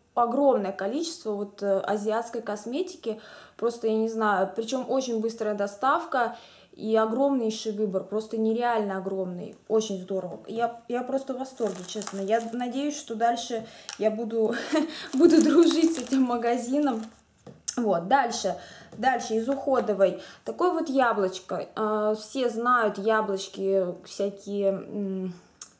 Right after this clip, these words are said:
томатики, э, лимончики, яйца всякие. Ну, в общем, мне прислали, э, такое вот яблочко. Это дневной крем с, м, тут ложечка была, э,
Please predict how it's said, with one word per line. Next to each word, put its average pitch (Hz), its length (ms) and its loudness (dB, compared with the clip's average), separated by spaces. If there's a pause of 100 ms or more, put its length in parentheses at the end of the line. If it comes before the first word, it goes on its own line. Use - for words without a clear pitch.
(140)
томатики, 240 1000 0 (400)
э, 220 400 6
лимончики, 262 760 2
яйца 247 680 0
всякие. 226 420 0
Ну, 277 120 0
в 330 40 0
общем, 254 200 -4
мне 254 140 -4
прислали, 240 600 0 (320)
э, 214 280 2
такое 220 280 2
вот 208 180 -2
яблочко. 349 600 2
Это 269 380 2
дневной 233 520 -2
крем 294 460 -2
с, - 260 -6
м, 226 340 0 (800)
тут 220 180 -8
ложечка 311 920 -4 (1600)
была, 220 480 -4 (540)
э, 208 220 -4